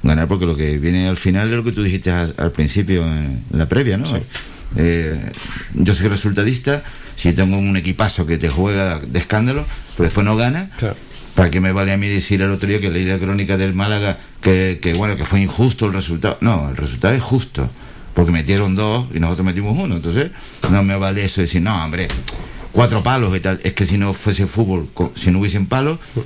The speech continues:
Speaker 1: pues sería, no sé, o, eh, voleibol, tal vez, ¿no? O algo así. Eh, pero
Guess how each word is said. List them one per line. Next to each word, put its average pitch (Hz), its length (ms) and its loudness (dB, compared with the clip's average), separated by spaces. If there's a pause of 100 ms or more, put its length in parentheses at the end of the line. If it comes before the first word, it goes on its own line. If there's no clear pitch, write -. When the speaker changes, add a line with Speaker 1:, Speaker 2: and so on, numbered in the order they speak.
Speaker 1:
pues 85 120 2
sería, 85 420 0
no 76 120 -2
sé, 90 200 0
o, 80 120 0 (120)
eh, 64 140 -2
voleibol, 82 460 2
tal 82 200 0
vez, 95 200 2
¿no? 117 200 0
O 71 60 -4
algo 82 160 -2
así. 170 220 -4 (520)
Eh, 80 560 2 (240)
pero 85 520 2